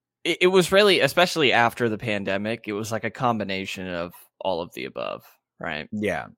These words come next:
Speaker 2: it was, it was, the attendance was brutal. That first year, I think you probably were coming in, like,
Speaker 1: Mm-hmm.
Speaker 2: part-time.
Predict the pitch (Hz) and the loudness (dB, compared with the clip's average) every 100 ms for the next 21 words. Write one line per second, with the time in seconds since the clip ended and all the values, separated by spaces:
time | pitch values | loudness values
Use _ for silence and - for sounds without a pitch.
0 | _ 107 104 92 - - 113 120 120 107 | _ -8 -8 -8 -12 -10 -4 -4 -4 -6
1 | _ _ _ - - 151 131 185 202 156 | _ _ _ -14 -2 -2 2 2 2 -2
2 | 117 110 95 87 - 113 - 143 135 - | 0 0 0 -2 0 0 2 0 0 2
3 | 135 127 113 120 123 120 117 123 123 123 | 2 2 -2 2 2 2 0 0 0 -2
4 | 123 127 113 107 _ _ - 120 120 110 | -2 -2 -4 -4 _ _ -8 0 2 2
5 | 110 117 120 | 0 -4 -4